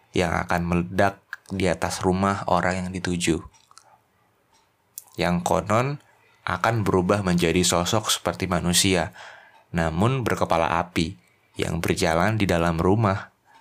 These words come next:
untuk memilih salah satu penghuninya sebagai korban.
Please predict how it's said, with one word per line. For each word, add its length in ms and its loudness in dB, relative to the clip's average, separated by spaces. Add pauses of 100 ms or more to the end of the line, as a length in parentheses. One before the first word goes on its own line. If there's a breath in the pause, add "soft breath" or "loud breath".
(1040 soft breath)
untuk 400 -4
memilih 560 0
salah 320 0
satu 240 -2
penghuninya 560 2
sebagai 380 -2
korban. 480 -4